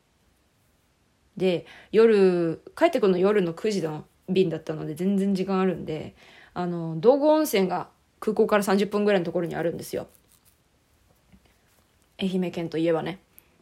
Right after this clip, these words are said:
で、あの、道後温泉にちょっと行ってみようかなと思って。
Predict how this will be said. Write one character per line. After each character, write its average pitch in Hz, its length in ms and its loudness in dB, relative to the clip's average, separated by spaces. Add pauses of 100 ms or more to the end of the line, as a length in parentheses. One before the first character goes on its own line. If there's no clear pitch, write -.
(180)
で、 185 300 2 (340)
あ 190 220 2
の、 165 500 -4
道 214 180 4
後 240 180 6
温 233 80 6
泉 165 220 -4
に 160 380 -8 (720)
ち - 80 -14
ょ - 60 -10
っ - 40 -20
と - 80 -10
行 - 80 -14
っ - 20 -20
て - 160 0
み 220 60 4
よ 220 60 4
う 202 40 0
か 190 120 -8
な 151 120 -8
と - 140 -12
思 156 100 -10
っ - 20 -18
て。 - 300 -10